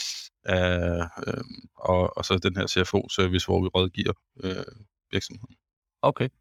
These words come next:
Speaker 2: spændende, spændende. Temaet i dag, det handlede jo rigtig meget om noget af det, også du kom ind på her, med det her, øh,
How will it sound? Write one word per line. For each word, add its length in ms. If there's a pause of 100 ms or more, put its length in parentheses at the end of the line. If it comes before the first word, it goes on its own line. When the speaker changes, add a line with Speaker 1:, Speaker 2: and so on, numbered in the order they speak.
Speaker 2:
spændende, 280 (240)
spændende. 280 (960)
Temaet 380
i 40
dag, 220 (140)
det 100
handlede 260
jo 60
rigtig 240
meget 180
om 60
noget 220
af 60
det, 120
også 180
du 60
kom 180
ind 140
på 100
her, 200
med 240
det 180
her, 160
øh, 80